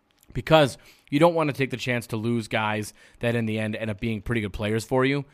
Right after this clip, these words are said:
whether it's, uh, you know, two-way guys that took the next step, whether it's rookies that, whose contracts are just ending. There's reasons to grab both of them, and so it makes a lot of sense. So we're at the moratorium. First thing, of course, is grabbing our two-way guys, re-signing as many players as we can.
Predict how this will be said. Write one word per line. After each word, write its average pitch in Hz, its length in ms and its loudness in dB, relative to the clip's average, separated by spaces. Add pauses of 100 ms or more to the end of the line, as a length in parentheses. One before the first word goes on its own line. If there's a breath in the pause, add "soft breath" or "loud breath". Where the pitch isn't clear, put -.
(520 soft breath)
whether 113 360 -2
it's, - 320 -6
uh, 101 320 -8
you 107 120 -10
know, 98 100 -6
two-way 147 360 4
guys 131 300 2
that 123 100 -2
took 127 160 -6
the - 80 -6
next 123 220 -2
step, 123 360 -2 (200 soft breath)
whether 110 240 -2
it's 101 180 -6
rookies 123 440 0
that, 120 240 2
whose 123 220 -6
contracts 127 460 -2
are 117 80 -8
just 120 300 -8
ending. 113 400 -4 (280 soft breath)
There's 113 260 -4
reasons 123 500 -2 (160)
to 120 100 -8
grab 104 580 -4
both 107 300 -4
of 95 80 -12
them, 82 240 -12
and 85 120 -14
so - 120 -10
it 82 80 -10
makes 92 180 -12
a 95 60 -12
lot 82 100 -12
of 82 60 -16
sense. - 380 -16 (680 soft breath)
So 135 120 2
we're 131 140 4
at 139 80 2
the 139 60 -2
moratorium. 135 680 4
First 135 260 0
thing, 131 120 0
of 120 100 -4
course, 131 280 -2
is 117 100 -6
grabbing 113 260 0
our 104 80 -4
two-way 147 240 2
guys, 139 420 0 (320 soft breath)
re-signing 139 440 2
as 123 100 -2
many 127 140 0
players 127 340 0
as 113 120 -2
we 101 120 -10
can. 120 400 -2